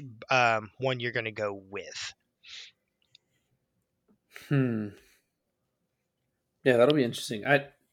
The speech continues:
Speaker 2: I really like the, the tug of war seeming, at least mentality of, like, the momentum tracker or the struggle tracker.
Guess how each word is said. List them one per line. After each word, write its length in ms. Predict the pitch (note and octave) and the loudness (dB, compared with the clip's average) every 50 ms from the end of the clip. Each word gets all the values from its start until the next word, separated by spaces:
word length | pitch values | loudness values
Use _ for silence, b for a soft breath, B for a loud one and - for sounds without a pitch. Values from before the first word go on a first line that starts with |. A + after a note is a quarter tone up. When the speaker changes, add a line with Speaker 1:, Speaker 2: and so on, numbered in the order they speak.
| _ _ _ _ _ _ _ _ _ _ _ _ - | _ _ _ _ _ _ _ _ _ _ _ _ -2
Speaker 2:
I 20 | C#3 | 0
really 240 | C#3 D#3 E3+ E3 D3+ | 4 6 6 8 8
like 260 | C3+ B2+ B2 - - | 8 8 6 4 2
the, 340 | - C3+ B2 A#2 A2 A2+ - - _ _ _ _ _ _ _ _ _ _ _ _ _ _ _ - | 4 4 6 6 4 2 0 -6 _ _ _ _ _ _ _ _ _ _ _ _ _ _ _ -8
the 160 | A3+ D3 C3+ | -4 -4 -2
tug 300 | C3 - - - B2 A#2+ | -4 -2 0 2 2 2
of 120 | A#2+ A2 A#2+ | 2 0 2
war 180 | A#2 A2+ G#2+ | 2 2 2
seeming, 800 | G2+ - - - - B2+ A#2+ A#2+ A#2+ A#2+ A#2 A2+ A2 A2 A2 G#2 - _ _ _ _ _ _ _ _ _ _ _ _ _ _ _ _ _ _ _ _ _ _ _ _ _ _ _ _ _ - | 2 0 0 0 2 2 2 4 4 2 2 2 0 -2 -4 -6 -10 _ _ _ _ _ _ _ _ _ _ _ _ _ _ _ _ _ _ _ _ _ _ _ _ _ _ _ _ _ 2
at 100 | C#3+ B2+ | 4 4
least 200 | B2+ A#2+ - C#3+ | 4 4 2 2
mentality 540 | B2 A2+ - - B2 A#2 A#2 A#2+ A#2 A#2+ | 0 0 0 2 4 6 6 6 6 4
of, 100 | A#2 G#2+ | 2 2
like, 220 | A#2 A2+ G#2+ - - | 2 0 -2 -2 -2
the 460 | B2 A#2 A2 G#2+ A2 A2+ - - C#3+ - _ _ _ | 0 0 0 0 0 -2 -6 -8 -12 -18 _ _ _
momentum 500 | - B2+ A#2 A2 A2+ A2+ A2+ - - C3 | 0 2 2 2 0 -2 -2 -2 -2 -2
tracker 640 | B2+ - D3 C#3 C#3 C3+ C#3+ D#3 D#3 D#3 D#3 C#3+ - _ _ _ _ _ _ _ _ _ - | 0 2 4 4 4 4 2 0 0 0 -2 -6 -12 _ _ _ _ _ _ _ _ _ -4
or 60 | C3+ | -2
the 80 | A#2 A2 | -2 -2
struggle 340 | - - B2 A#2+ A#2+ B2+ C3 | 0 2 2 2 2 2 0
tracker. 580 | - D3 C#3 C3 C3 D3 D3 C#3 C#3 C#3 - | 2 2 2 2 2 0 -2 -4 -4 -6 -12